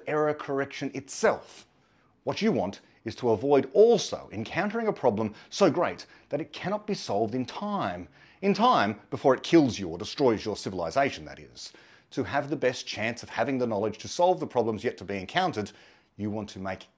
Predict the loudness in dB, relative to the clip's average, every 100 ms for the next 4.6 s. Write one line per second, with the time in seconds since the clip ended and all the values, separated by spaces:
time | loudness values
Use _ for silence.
0 | -10 -10 -8 -6 -2 -2 -2 -2 -6 -2
1 | -2 0 2 0 -2 -14 -20 -12 -6 -6
2 | -8 -16 0 2 2 -4 -12 -18 _ -12
3 | -8 -8 -8 -10 -12 -16 _ -2 -2 0
4 | 2 4 2 0 -6